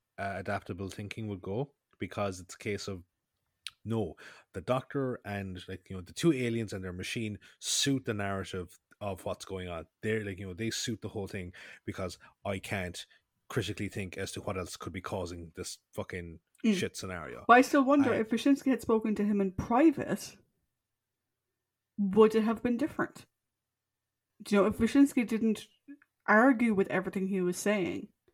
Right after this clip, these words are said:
Speaker 1: Hmm.
Speaker 2: and question every choice he was making, if he, if they had conversations in private,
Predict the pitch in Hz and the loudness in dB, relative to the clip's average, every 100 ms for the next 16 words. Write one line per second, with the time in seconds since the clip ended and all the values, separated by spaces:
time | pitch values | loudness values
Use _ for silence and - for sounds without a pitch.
0 | _ _ _ _ - 85 78 _ - 196 | _ _ _ _ -16 -16 -16 _ 4 6
1 | 190 180 - 220 226 - 214 185 190 190 | 6 2 2 2 2 -2 0 0 0 -2
2 | 180 185 170 - 170 165 190 233 254 156 | -2 -2 -2 -2 -4 -2 -2 -2 -2 -4
3 | 160 175 196 175 - - 208 208 196 196 | -4 -4 -4 -6 -10 -4 -2 2 2 4
4 | 190 - 185 175 175 175 190 175 170 170 | 2 2 0 0 -2 -2 -4 -4 -4 -6
5 | - 247 294 - - | 0 2 2 0 -4